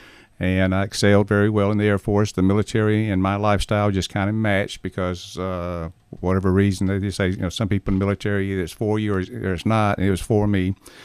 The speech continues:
I didn't mind shining my boots, that kind of stuff, and getting the haircuts and saluting. And, but I worked in the orderly room with the commander and the first sergeant. So even at the young age of eighteen, I was already working with senior officials, which helped prepare me later for China. Uh, I was,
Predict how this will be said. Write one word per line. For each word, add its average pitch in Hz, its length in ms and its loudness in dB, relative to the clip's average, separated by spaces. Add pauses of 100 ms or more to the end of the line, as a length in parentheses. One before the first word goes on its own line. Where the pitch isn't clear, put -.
(260)
I 95 80 2
didn't 98 140 0
mind 101 340 4
shining 98 300 4
my 98 80 2
boots, 95 360 2
that - 140 -6
kind 101 140 0
of 92 80 -4
stuff, 92 380 -4
and 87 200 -2
getting 95 180 -2
the 101 60 0
haircuts 95 540 0
and 92 100 0
saluting. 95 540 -4 (680)
And, 101 160 2
but 110 60 6
I 110 40 6
worked 139 220 4
in 147 80 4
the 143 60 4
orderly 123 280 6
room 104 460 6
with 104 140 2
the - 40 -8
commander 113 420 4
and 107 60 4
the 101 80 0
first 113 220 4
sergeant. 98 400 2
So 101 120 -2
even 127 200 2
at 120 100 0
the 101 100 0
young 120 280 4
age 113 280 2
of 90 300 2
eighteen, 117 640 4
I 101 80 4
was 92 100 2
already 110 260 4
working 107 440 2
with 92 100 0
senior 107 380 0
officials, - 680 -2
which - 200 -8
helped 110 240 0
prepare 107 260 2
me 98 100 0
later 98 280 -2
for - 100 -10
China. 90 400 -2 (640)
Uh, - 20 0
I 98 180 0
was, 98 160 -4